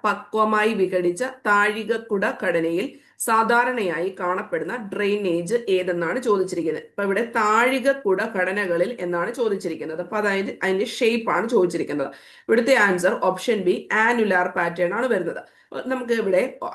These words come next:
other ഓപ്ഷൻസ് കൂടെ നോക്കാം. സെൻട്രിപെറ്റൽ പാറ്റേൺ ഉണ്ട്, പാരലൽ പാറ്റേൺ ഉണ്ട്, റേഡിയൽ പാറ്റേൺ ഉണ്ട്. ഏതൊക്കെയാണ്? സെൻട്രിപെറ്റൽ, പാരലൽ and റേഡിയൽ. അപ്പൊ ഇവിടെ താഴികക്കുടന,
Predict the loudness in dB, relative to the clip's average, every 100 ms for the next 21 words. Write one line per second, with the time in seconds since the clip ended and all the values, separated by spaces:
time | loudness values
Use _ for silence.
0 | 2 2 2 0 -2 -6 -2 -2 -2 -4
1 | -6 -4 -4 -6 -16 _ -2 2 2 4
2 | 2 2 0 -2 -4 0 0 2 -2 -2
3 | -4 -6 -10 -2 2 4 4 2 -2 -2
4 | 0 0 2 0 0 -4 -6 -4 0 4
5 | 4 4 2 2 2 0 0 -2 -4 -8
6 | -2 0 0 0 0 0 -2 -8 -2 0
7 | 0 0 2 4 2 -2 -2 -2 -2 -6
8 | _ _ _ 2 4 6 4 2 -2 -4
9 | -8 -4 -4 -4 -6 -8 -10 -10 -2 2
10 | 4 4 2 0 -6 -14 _ -4 -4 -2
11 | 2 4 4 4 0 -6 -6 -4 -2 -2
12 | -4